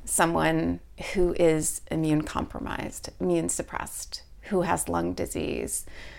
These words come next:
um, to imagine that this pandemic is ending anytime soon is pretty hard to fathom. And, and so the, the question was asked of the public health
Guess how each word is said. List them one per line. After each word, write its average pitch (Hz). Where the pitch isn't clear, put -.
um, 170
to -
imagine 170
that 175
this 160
pandemic 165
is 165
ending 156
anytime 156
soon 196
is -
pretty 294
hard 233
to 220
fathom. 196
And, 170
and 160
so 160
the, 165
the 170
question 180
was 156
asked 156
of 170
the -
public 165
health 160